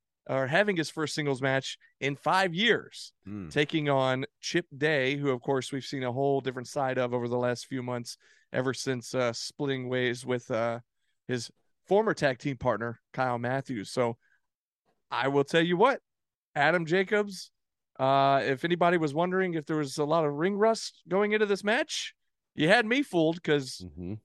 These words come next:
Speaker 1: he, he didn't look like he had lost a step at all. Uh, in fact, had a, had a great match. He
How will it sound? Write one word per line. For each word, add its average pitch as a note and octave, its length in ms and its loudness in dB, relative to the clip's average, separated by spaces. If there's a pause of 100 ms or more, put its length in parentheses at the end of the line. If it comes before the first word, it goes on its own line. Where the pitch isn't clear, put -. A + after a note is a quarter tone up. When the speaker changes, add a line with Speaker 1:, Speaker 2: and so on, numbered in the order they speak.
(140)
Speaker 1:
he, G3+ 360 0
he D#3+ 160 2
didn't G3 300 2
look G3 160 -2
like G3+ 120 0
he G3 100 -2
had F#3+ 100 2
lost F#3 260 2
a E3+ 40 -8
step G3+ 300 -2
at D#3 100 0
all. G3 260 2 (640)
Uh, B2+ 500 -2
in C#3 120 -10
fact, D3+ 300 -2
had D3+ 140 0
a, C#3 160 -2
had C3 160 2
a C3+ 60 -2
great C3 440 -2
match. B2+ 340 -6
He C3 200 -12